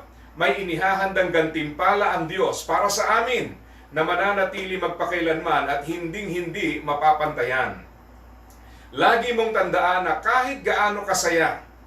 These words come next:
o kahit gaano kalungkot ang buhay sa mundo, hindi pa ito ang kalubusan ng nais ng Diyos para sa iyo. Anumang kayamanan sa buhay na ito at anumang kawalan sa buhay na ito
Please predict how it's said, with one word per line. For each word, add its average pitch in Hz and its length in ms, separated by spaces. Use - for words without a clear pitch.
o 135 80
kahit 170 320
gaano 175 400
kalungkot 175 560
ang 135 160
buhay 156 320
sa 156 160
mundo, 147 400
hindi 135 320
pa 143 80
ito 135 400
ang 135 240
kalubusan 127 720
ng 113 160
nais 120 320
ng 120 160
Diyos - 560
para 107 240
sa 120 160
iyo. 107 240
Anumang 190 480
kayamanan 190 720
sa 156 160
buhay 160 400
na 143 80
ito 143 320
at 143 240
anumang 175 400
kawalan 175 880
sa - 240
buhay 156 320
na 143 80
ito 143 400